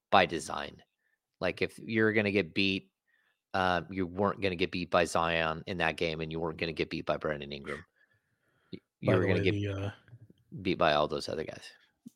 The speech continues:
Speaker 2: the answer was nine. They had two eight-game losing streaks and a nine-game losing streak to end the
Speaker 1: Mm.
Speaker 2: season, basically.
Speaker 1: And that, the seventeen win
Speaker 2: The
Speaker 1: season?
Speaker 2: oh eight, oh nine Kings, coached by Reggie Theus, they ended the season with a
Speaker 1: Oof.
Speaker 2: win over the Timberwolves, but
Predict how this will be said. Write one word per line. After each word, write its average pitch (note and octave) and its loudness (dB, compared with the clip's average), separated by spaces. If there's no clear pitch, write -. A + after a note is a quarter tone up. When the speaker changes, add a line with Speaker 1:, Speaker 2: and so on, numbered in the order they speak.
Speaker 2:
the A#2+ 4
answer A2 2
was G#2 0
nine. G#2 0
They G#2 2
had G#2 4
two C#3 8
eight-game B2+ 8
losing C3 6
streaks B2+ 0
and G#2+ -2
a G2+ -2
nine-game G#2 -4
losing A#2+ -8
streak - -6
to - -6
end - -4
the - -4
Speaker 1:
Mm. - -4
Speaker 2:
season, - -6
basically. - -10
Speaker 1:
And F#2+ 6
that, F#2 8
the G2 4
seventeen A2+ 0
win A2 0
Speaker 2:
The C#3 0
Speaker 1:
season? A#2 6
Speaker 2:
oh A#2 12
eight, A#2+ 12
oh A#2 8
nine G#2+ 6
Kings, G#2 2
coached - -2
by G#2+ 2
Reggie G#2+ 0
Theus, G#2+ 0
they A#2 6
ended F3 8
the G#2+ -4
season G#2+ 0
with G2+ 2
a G#2+ 2
Speaker 1:
Oof. G#2 2
Speaker 2:
win G#2 2
over G#2+ -2
the G#2 -6
Timberwolves, A#2+ 2
but - -2